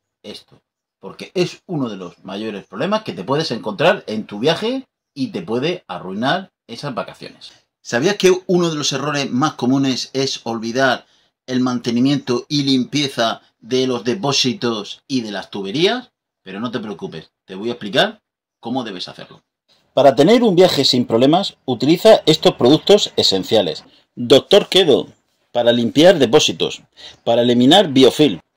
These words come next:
Tancare Fresh, para deshacerte de malos olores. Y Cal.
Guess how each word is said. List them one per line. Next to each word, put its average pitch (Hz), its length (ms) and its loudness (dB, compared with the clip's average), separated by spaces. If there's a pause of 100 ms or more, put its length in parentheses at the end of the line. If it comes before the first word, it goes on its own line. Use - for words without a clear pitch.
(120)
Tancare 139 760 4
Fresh, - 460 4
para 120 320 2
deshacerte 113 640 2
de 101 140 2
malos 110 460 2
olores. 202 640 4 (340)
Y 139 140 -2
Cal. 117 320 2